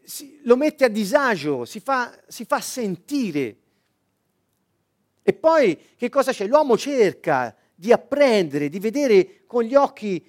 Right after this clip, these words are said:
non più velati, e quindi c'è un'intuizione della realtà. Qui è lo spirito umano nella funzione della intuizione che vuole apprendere, vuole sapere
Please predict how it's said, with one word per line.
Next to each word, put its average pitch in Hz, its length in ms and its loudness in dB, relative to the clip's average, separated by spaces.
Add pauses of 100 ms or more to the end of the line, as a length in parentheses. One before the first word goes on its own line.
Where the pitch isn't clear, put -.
(120)
non 220 260 -4
più 254 180 -2
velati, 208 640 2
e 139 60 -6
quindi 277 200 -4
c'è 240 140 -2
un'intuizione 214 1400 -4
della 127 220 -2
realtà. 139 440 -4
Qui 254 180 -8
è - 20 -2
lo 208 160 0
spirito 254 580 -4
umano 214 440 -4
nella 156 180 -2
funzione 220 400 -8
della 165 320 0
intuizione 233 1200 -4
che 196 140 -4
vuole 226 240 -4
apprendere, 196 800 -4
vuole 208 220 -2
sapere 226 440 -2